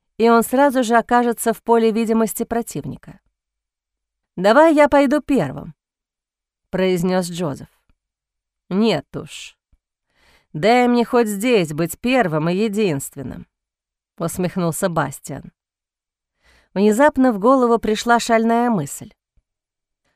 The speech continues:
Шанс повредить себе что-то, конечно, будет. Но это, по крайней мере, хоть небольшая надежда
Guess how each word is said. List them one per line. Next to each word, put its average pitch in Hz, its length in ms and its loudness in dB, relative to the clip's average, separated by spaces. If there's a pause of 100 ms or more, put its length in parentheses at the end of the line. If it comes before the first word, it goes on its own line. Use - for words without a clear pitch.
Шанс 269 480 2
повредить 226 520 0
себе 233 260 -2
что-то, 240 320 -4
конечно, 240 540 0
будет. 254 560 -8 (960)
Но 233 240 2
это, 294 180 -4
по 269 140 -2
крайней 262 380 2
мере, 262 240 2
хоть 269 220 -2
небольшая 254 580 0
надежда 247 640 -2